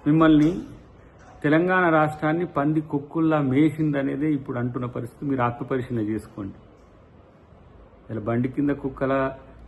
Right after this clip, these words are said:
ఇలా పీసీసీ ప్రెసిడెంట్ మాట్లాడుతుండని ఇలా మాట్లాడుతున్నది ఏదైతే ఉందో,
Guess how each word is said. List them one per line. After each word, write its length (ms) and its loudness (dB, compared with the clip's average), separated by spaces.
ఇలా 220 0
పీసీసీ 400 -4
ప్రెసిడెంట్ 460 -4
మాట్లాడుతుండని 840 -4
ఇలా 160 -4
మాట్లాడుతున్నది 680 -4
ఏదైతే 240 -4
ఉందో, 180 -4